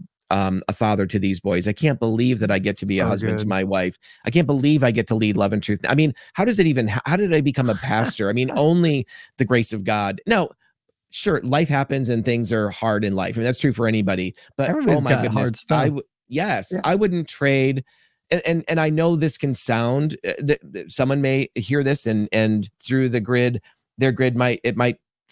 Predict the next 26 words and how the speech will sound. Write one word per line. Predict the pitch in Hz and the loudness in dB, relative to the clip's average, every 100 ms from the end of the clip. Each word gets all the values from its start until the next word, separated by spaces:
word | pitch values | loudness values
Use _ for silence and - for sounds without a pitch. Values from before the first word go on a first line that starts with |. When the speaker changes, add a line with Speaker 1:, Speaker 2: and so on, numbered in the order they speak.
| - | -20
Speaker 1:
feel | - 139 135 | -4 0 0
off | 98 120 - | 2 0 0
to | |
them. | 170 175 180 190 - _ _ _ | 2 2 2 -2 -10 _ _ _
But | 156 147 | 0 0
honestly, | 120 156 175 - 131 | 0 2 2 2 0
I | - 127 | 2 2
wouldn't | 131 160 151 | 2 0 -2
trade | - 139 131 | -2 0 2
my | 120 113 113 113 - | 2 0 0 -2 -2
worst | 117 131 139 | 0 0 0
day | - 113 | 0 0
today | 104 101 110 107 | 0 0 0 0
for | 110 | 0
my | 107 104 | 0 0
best | 107 117 - | 0 -2 0
day | 113 | -2
back | 92 104 107 - - | 2 0 0 -4 -6
in | 120 151 | 0 2
the | 185 | 2
day, | - - - - - - - | 2 0 -2 -8 -14 -12 -2
because | 135 151 | 2 2
there's | 131 135 | 2 4
just, | 120 110 98 | 6 4 2
Speaker 2:
Mm. | 90 - - | -4 -16 -2
Speaker 1:
there's, | 151 147 - - | 2 2 0 -10